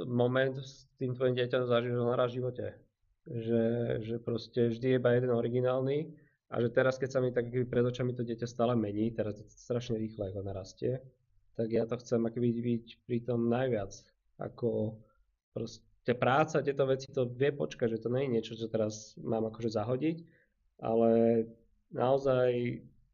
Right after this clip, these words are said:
ten moment s tým dieťaťom bude mať vždy iba jeden jedinečný, každý deň, žiadny iný. Proste už sa to nebude nikdy opakovať. Takže prečo proste to nemá čo najviac? Takže tak vo mne ostalo,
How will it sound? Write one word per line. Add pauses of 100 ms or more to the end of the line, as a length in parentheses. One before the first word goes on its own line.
(380)
ten
moment
s
tým
dieťaťom
bude
mať
vždy
iba
jeden
jedinečný,
každý
deň,
žiadny
iný. (160)
Proste
už
sa
to
nebude
nikdy
opakovať. (560)
Takže
prečo
proste
to
nemá
čo
najviac?
Takže
tak (340)
vo
mne
ostalo,